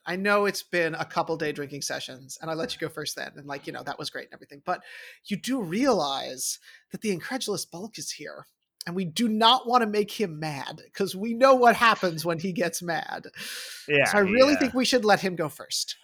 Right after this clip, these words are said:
Speaker 2: I, you know, I think you're absolutely right. I don't know. It's a few, a few weeks of just you and me, and, uh, I, I, you know, I forget what the neighbors think. Yeah, absolutely. Uh, <laughs> Incredulous Bulk, uh, please,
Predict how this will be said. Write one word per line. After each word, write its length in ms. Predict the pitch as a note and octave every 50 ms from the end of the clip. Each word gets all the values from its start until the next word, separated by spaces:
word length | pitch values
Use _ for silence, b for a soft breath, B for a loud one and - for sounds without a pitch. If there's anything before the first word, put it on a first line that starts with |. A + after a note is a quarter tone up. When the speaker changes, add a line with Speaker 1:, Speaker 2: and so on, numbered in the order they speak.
| _
Speaker 2:
I, 140 | - C#3+ D#3
you 100 | E3+ E3 C#3+
know, 140 | C#3 C3+
I 60 | C3 C3
think 200 | - C3 A#2+ G#2
you're 120 | A#2 A2
absolutely 300 | G2+ E2 F2 G#2+ G#2 G2+ G#2
right. 180 | G#2 G#2 G#2
I 60 | G2+ G2+
don't 140 | G2 G#2 G2+
know. 220 | G#2 G#2 G#2 G2+ G2+
It's 240 | F#2+ F#2+ F2+ -
a 220 | - A2 G#2 G2+ F#2
few, 320 | - - - B2 B2 B2+ -
a 60 | -
few 220 | - - C#3+ D3+ D3+
weeks 260 | D3+ D3+ C#3+ C#3+ -
of 100 | B2 G#2+
just 260 | G2 B2 A#2+ A2 -
you 160 | A2 A#2+ C3 C3+
and 100 | B2+ B2+
me, 200 | B2+ B2+ B2+ B2+
and, 180 | A#2 A2+ G2 A2
uh, 300 | G#2 G2+ G2 G2 G2 F#2 b b b b b -
I, 180 | G2+ G2+ G2+ E2+
I, 60 | F#2
you 60 | G2
know, 80 | F#2+ F#2+
I 40 | F#2+
forget 300 | - - G#2 G2 G#2+ -
what 80 | -
the 80 | - A#2+
neighbors 400 | A#2 A2+ A2 E2+ F#2 F2 - -
think. 240 | - F#2+ E2 D#2 -
Yeah, 300 | B2+ D3 D3 C#3 G#2+ F2+ B B B B -
absolutely. 800 | C3 C#3+ D3+ C#3 - E3+ D#3 D3+ D3+ D3 G#2+ G2+ F#2 F2+ F#2 F#2+
Uh, 400 | G2 F#2+ F2 F2+ G2 - G#2+ A#2+ - - - - - C3 -
<laughs> 400 | - - - - - _ - -
Incredulous 540 | C#3+ C#3 - E3 D#3+ D#3 D#3 D3+ C#3+ B2+ A2+
Bulk, 420 | A2 C#3+ D#3+ D3+ C3 A2 - -
uh, 400 | B2 A#2+ A2+ A2 A2 A2 G#2+ G#2
please, 460 | - - C3 D3+ D3+ C#3+ B2+ F#2+ D#2